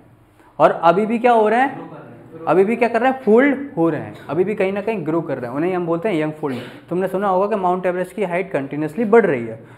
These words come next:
मतलब अभी भी हम उसमें क्या कर रहे हैं? टकरा रहे हैं और अंदर की तरफ जा रहे हैं, जिसकी वजह से वो point rise हो रहा है। हमने बताया ना, जब मैंने दो किताबें जोड़ी थी तो उसकी वजह से ऐसे करके आगे बढ़ गई थी। तो ऐसे ही जब हम किसी में घुस रहे हैं,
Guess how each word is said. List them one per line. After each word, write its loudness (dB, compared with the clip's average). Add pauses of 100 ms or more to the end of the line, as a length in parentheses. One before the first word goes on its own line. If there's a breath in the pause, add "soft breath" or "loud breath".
(140 loud breath)
मतलब 2
अभी 6
भी 2
हम 2
उसमें -2
क्या -2
कर 0
रहे 0
हैं? -4 (580 loud breath)
टकरा 6
रहे 0
हैं 0
और 0
अंदर 4
की -4
तरफ 0
जा 2
रहे -2
हैं, -4
जिसकी -10
वजह -2
से -6
वो -2
point -2
rise 0
हो -4
रहा -2
है। -2
हमने 0
बताया 0
ना, 2
जब 4
मैंने 0
दो 0
किताबें 0
जोड़ी 2
थी -2
तो 2
उसकी -4
वजह 0
से -2
ऐसे -2
करके -2
आगे 0
बढ़ 2
गई 0
थी। -12
तो -4
ऐसे 2
ही 2
जब 2
हम 0
किसी -4
में 0
घुस -4
रहे 2
हैं, -4